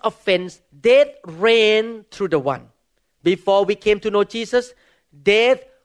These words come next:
reigned in our life. We were in a lot of problems and troubles. But much more, those who receive abundance of grace and the gift of righteousness. Everyone say, "Gift."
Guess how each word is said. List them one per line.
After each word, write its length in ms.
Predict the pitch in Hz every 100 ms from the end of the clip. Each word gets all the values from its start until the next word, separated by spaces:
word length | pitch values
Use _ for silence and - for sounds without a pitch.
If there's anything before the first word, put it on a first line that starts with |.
| _ -
reigned 720 | 147 196 208 190 151 139 131 _
in 140 | 165 156
our 220 | 147 143
life. 340 | 120 - _ _ _ _ _ _ _ -
We 380 | 170 185 185 _ _
were 480 | 131 165 170 175 180 _ -
in 300 | 170 156 -
a 100 | 131
lot 240 | 131 151 147
of 140 | 135
problems 560 | - 120 107 107 _ -
and 160 | 123 113
troubles. 600 | 143 143 - - - _ _ _ _ _ -
But 320 | 214 240 -
much 440 | 170 208 349 -
more, 440 | 247 233 165 180 202 _ _
those 300 | 262 320 -
who 120 | 277
receive 500 | 269 269 269 285 294 -
abundance 800 | - 147 240 262 254 277 240 -
of 160 | -
grace 540 | - 185 131 120 - _ _ _ _ -
and 200 | 196 196
the 140 | 208 - _ _ -
gift 320 | 330 - - -
of 220 | 196 135
righteousness. 760 | 220 277 - 196 - 143 - -
Everyone 380 | 202 226 190 185
say, 220 | - 180
"Gift." 500 | - 226 185 - -